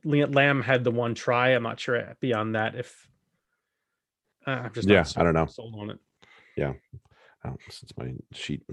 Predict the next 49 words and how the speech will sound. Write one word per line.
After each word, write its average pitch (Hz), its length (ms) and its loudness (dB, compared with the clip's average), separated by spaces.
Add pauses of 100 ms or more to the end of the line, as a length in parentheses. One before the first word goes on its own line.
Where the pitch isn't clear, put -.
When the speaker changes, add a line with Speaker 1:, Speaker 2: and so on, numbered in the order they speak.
Speaker 2:
since - 320 -16
Speaker 1:
Right, 110 180 -2
Speaker 2:
my - 60 -8
Speaker 1:
but 131 120 0
then 147 100 6
Speaker 2:
site 147 60 2
Speaker 1:
it's, - 100 -4
Speaker 2:
seems 160 160 0
to 143 60 -2
be - 40 0
Speaker 1:
then 147 80 -2
it's 139 120 -6
down 139 180 4
to - 80 4
Speaker 2:
fucking 120 140 0
out. 135 80 -2
Speaker 1:
then - 140 -12
Holmes 139 280 0
and 127 180 -6
Harry 135 200 0
Wells. 131 300 2 (120)
So 117 240 2
there, 117 200 4
Speaker 2:
Right. - 280 -4
Speaker 1:
<laughs> - 20 -16
there's 143 200 4
Harry 151 180 8
Speaker 2:
They're, 113 80 12
Speaker 1:
Wells. 160 120 10
Speaker 2:
they're 131 140 12
solid, 73 440 8
yeah. 78 260 6 (340)
Speaker 1:
Right. 170 200 6
Speaker 2:
They're, 80 140 6 (360)
so 65 300 2
there 73 140 8
you 69 120 6
go. 71 160 6
Maybe 73 160 4
Speaker 1:
And - 80 8
they're 151 140 10
Speaker 2:
that's 143 120 8
Speaker 1:
both 143 40 8
Speaker 2:
it. 143 40 8
Speaker 1:
under 135 160 6
two. 123 300 0 (180)
So 104 320 -4 (340)
Speaker 2:
There 73 200 0
you 69 220 0